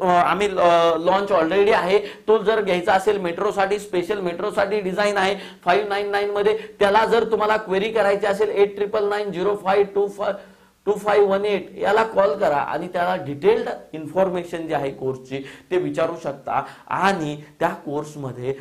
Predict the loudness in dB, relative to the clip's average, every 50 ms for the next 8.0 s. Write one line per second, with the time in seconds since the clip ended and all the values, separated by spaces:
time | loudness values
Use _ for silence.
0 | -12 -14 -12 -10 -8 -6 -6 -6 -8 -8 -8 -8 -8 -8 -10 -12 -14 -14 -14 -12
1 | -10 -8 -8 -8 -8 -8 -8 -8 -8 -8 -8 -6 -6 -6 -8 -8 -12 -14 -12 -12
2 | -12 -10 -8 -8 -10 -8 -6 -8 -8 -4 -2 -2 -2 0 -2 -4 -6 -6 -8 -8
3 | -8 -8 -6 -6 -6 -6 -8 -10 -16 -20 -18 -14 -12 -10 -10 -8 -8 -8 -8 -10
4 | -12 -14 -12 -8 -6 -6 -4 -4 -6 -8 -10 -12 -14 -12 -10 -10 -12 -10 -6 -4
5 | -2 -2 -2 -4 -4 -6 -6 -6 -6 -8 -8 -8 -10 -10 -12 -14 -18 -18 -8 -6
6 | -4 -4 -2 -4 -4 -6 -4 -4 -4 -4 -4 -6 -6 -6 -6 -8 -8 -8 -6 -6
7 | -6 0 0 0 0 0 0 0 0 0 0 -2 -6 -8 -8 -4 -2 -2 -2